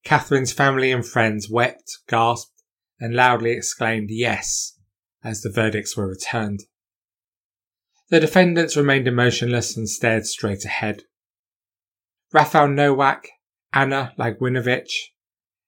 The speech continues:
and Tadeusz Dymostrin were convicted of murdering Catherine. The judge, Missus Justice Sharp, imposed a mandatory life sentences on each,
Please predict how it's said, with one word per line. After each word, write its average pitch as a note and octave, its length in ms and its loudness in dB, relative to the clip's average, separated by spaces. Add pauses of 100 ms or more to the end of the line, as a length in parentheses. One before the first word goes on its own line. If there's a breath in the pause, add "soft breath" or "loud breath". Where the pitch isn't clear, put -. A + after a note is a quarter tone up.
(240)
and A#2+ 160 -4
Tadeusz B2+ 840 -2 (300)
Dymostrin B2+ 680 0 (540)
were B2+ 100 -2
convicted A#2+ 540 -2
of G#2+ 140 -4
murdering G#2 460 -2
Catherine. G2 560 -10 (1500)
The D3+ 120 6
judge, D3+ 400 4
Missus C3 360 -2
Justice A#2 420 -2
Sharp, - 580 0
imposed A#2+ 440 -4
a A#2 60 0
mandatory A#2 540 -2
life A#2+ 240 2
sentences A#2 600 -6
on G#2+ 120 -4
each, - 460 -8